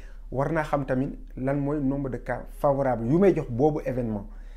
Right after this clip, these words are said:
Léegi nag gis nañ ni que le calcul d'une probabilité, en fait, ce, ce n'est qu'une simple division.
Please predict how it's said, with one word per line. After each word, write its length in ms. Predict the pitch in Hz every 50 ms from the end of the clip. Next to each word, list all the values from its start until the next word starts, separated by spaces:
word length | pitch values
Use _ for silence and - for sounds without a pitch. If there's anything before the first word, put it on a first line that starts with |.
| - - -
Léegi 220 | 143 185 196 214
nag 200 | 214 214 175 160
gis 160 | 175 220 214 220
nañ 120 | 196 185
ni 300 | 165 156 170 220 262 262 -
que 80 | 190
le 120 | 175 170 170
calcul 420 | - - 220 226 - - 202 165
d'une 140 | 147 151 143
probabilité, 760 | - - - 170 160 151 147 139 139 - 190 214 247 220 - - -
en 100 | 147 151 156
fait, 220 | - 214 214 -
ce, 320 | - - - 170 165 165 -
ce 140 | - 170
n'est 180 | 165 175 202 214
qu'une 160 | 214 220 185
simple 340 | - - 190 196 202 - 208
division. 640 | 165 127 120 139 147 151 151 139 131 135 120 107 -